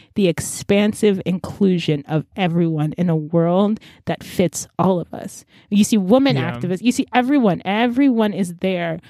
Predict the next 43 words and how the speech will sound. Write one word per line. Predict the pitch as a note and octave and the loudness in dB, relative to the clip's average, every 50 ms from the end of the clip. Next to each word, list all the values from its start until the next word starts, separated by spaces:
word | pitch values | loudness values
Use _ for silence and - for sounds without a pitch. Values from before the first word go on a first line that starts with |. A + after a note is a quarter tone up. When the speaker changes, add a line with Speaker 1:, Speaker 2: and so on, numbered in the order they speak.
| - - | -8 0
Speaker 1:
with | - G#3+ G#3+ | 2 2 2
an | A#3 G#3+ | 2 0
understanding | G#3 G#3 G#3 G3+ F#3+ - - - - A3 A3 A#3 A#3 G#3+ G3 F3 | -2 0 0 0 -2 -4 -6 -4 -2 0 0 0 0 -2 -2 -4
that | - - - | -4 -6 -6
we | - E3+ E3+ F#3+ G#3+ A3+ A#3+ A#3+ A#3+ - | -4 -2 -2 0 0 0 0 0 0 0
are | - F3+ - - | -2 -4 -4 -4
in | - F3+ F#3 F3 | -6 -6 -4 -4
this | E3 D#3+ - | -6 -8 -8
together | - - - F3+ F3+ G3 F3 E3 D#3 D3+ - | -8 -8 -8 -4 -2 -2 -2 -2 -4 -6 -6
and, | - G#3+ G#3 - | -6 -6 -6 -2
and | - A3 G#3+ G#3 | -2 0 0 2
not | G#3+ A3 C4 C4+ C#4 C4+ - - - _ _ | 2 2 2 0 0 -2 -6 -20 -20 _ _
having | - - A3+ A3+ A#3 A#3 A3+ | -2 0 2 2 2 2 0
to | - A#3 | -2 -4
be | F#3+ - G#3 A3+ C4 - - | -4 -2 -2 -2 -2 0 0
anything | G#3+ A#3+ C4+ B3+ - C4+ A#3 | 2 2 2 2 2 0 0
else | - A3 A#3+ A#3 | 2 0 0 0
than | - - G3+ G3 | -2 -6 -6 -4
they | F3+ F3+ | -4 -4
are. | - - G3 G#3 G3 - - - - _ - - - _ - | -2 -4 -4 -4 -4 -6 -8 -12 -14 _ -20 -20 -20 _ -4
You | G3+ A3 | -2 0
know, | G3+ F#3 E3+ - _ _ - | 0 -2 -4 -6 _ _ -8
people | - - C#4 C#4 - A#3+ A#3 | 0 2 2 4 4 4 4
are | A#3 | 6
in | A3 G#3 | 4 4
their | F3+ C#3+ B2+ | 4 2 2
Speaker 2:
Mm-hmm. | B2 | 2
Speaker 1:
traditional | A#2+ G#3 G3 C4 C#4 - C#4 C#4 C#4 C4 | 2 0 0 0 0 2 4 4 4 4
garbs, | A3 A#3+ A#3+ A#3+ A#3+ A3 G3+ E3 | 4 4 4 4 4 4 2 2
they're | G3 - | 0 -2
in | F#3 F#3+ F#3+ F3 E3 E3 | -2 -2 -4 -6 -8 -4
garbs | - G3+ G#3 G#3 F3 | 0 0 0 2 0
they | G#3+ G3 | 0 0
made | G3 F#3+ | 0 0
up | F3 E3+ - | -2 -2 -2
for | - F3 | -4 -4
themselves, | E3 F3 E3+ - - B3 B3+ C4 A#3+ | -4 -4 -6 0 2 4 4 4 2
they're | G3+ G3+ F#3+ | 2 0 -2
in | F#3 E3+ D#3 D#3+ E3 | -2 -2 -6 -4 -2
whatever, | G3 A3 A3+ G#3+ A#3+ G3 E3+ E3+ D#3+ | 0 0 0 0 -2 -2 -2 -4 -4
they | D3 F3+ F3+ | -2 -2 -2
are | F3 E3 E3+ | 0 0 -2
themselves | E3 D3 E3+ F3 F#3 F3+ E3 - - - A3 G3+ G3 G#3 G#3 F#3 F3+ | -2 -4 -2 -2 -2 -2 -4 -8 -6 -4 -2 0 0 0 -2 -2 -4